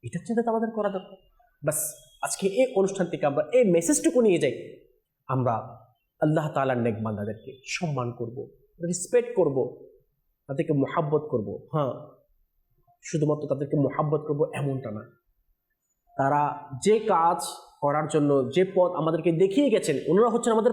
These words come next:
পথ প্রদর্শক। ওনারা আমাদেরকে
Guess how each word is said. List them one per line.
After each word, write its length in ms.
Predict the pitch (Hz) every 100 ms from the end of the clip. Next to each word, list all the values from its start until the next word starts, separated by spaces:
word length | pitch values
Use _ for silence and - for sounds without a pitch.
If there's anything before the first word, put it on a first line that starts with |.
| -
পথ 140 | 285 302
প্রদর্শক। 380 | 269 240 - 180 - - _ _ _ _ _ _ 440 _ _ _ _ _ _ _ _ _ -
ওনারা 200 | 117 156
আমাদেরকে 640 | 160 175 185 233 403 -